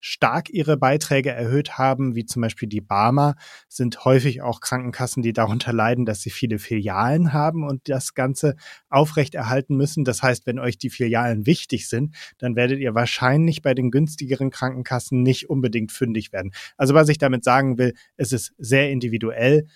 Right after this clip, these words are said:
und es kommt sehr auf eure Bedürfnisse an, ob da jetzt eher die Kosten das ausschlaggebende Kriterium sind oder einfach der gesamte Service, mit dem ihr vielleicht in der Vergangenheit auch einfach sehr zufrieden wart, dann muss man nicht zwingend wechseln.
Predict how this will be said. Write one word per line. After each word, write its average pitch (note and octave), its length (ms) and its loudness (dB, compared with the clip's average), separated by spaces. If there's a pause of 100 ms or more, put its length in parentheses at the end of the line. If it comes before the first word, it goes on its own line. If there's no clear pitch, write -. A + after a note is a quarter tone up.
(200)
und B2+ 260 0
es - 160 -10
kommt B2 280 -2
sehr B2 200 2
auf A2 120 -6
eure A#2+ 240 0
Bedürfnisse A2+ 600 -4
an, G#2+ 140 -4
ob G#2+ 100 -6
da G#2+ 120 -2
jetzt G2+ 160 -6
eher G#2 140 -6
die G2 100 -8
Kosten - 400 -2
das C3 160 0
ausschlaggebende A#2 840 -2 (500)
Kriterium A#2 640 2
sind A2+ 220 -2
oder A2+ 220 -4
einfach G#2+ 220 -6
der G#2+ 360 -2
gesamte A2+ 400 -2
Service, C3+ 500 0
mit A2+ 160 -10
dem A2+ 140 -6
ihr A2+ 80 -4
vielleicht G#2 340 -8
in C3+ 80 -10
der A2+ 80 -6
Vergangenheit G2 640 -6
auch - 140 -14
einfach G#2 240 -12
sehr G2+ 160 -10
zufrieden B2 500 -8
wart, F#2+ 240 -6
dann G2+ 240 -6
muss - 240 -6
man G2 80 -6
nicht F#2+ 220 -10
zwingend G2 280 -6
wechseln. G2 380 -12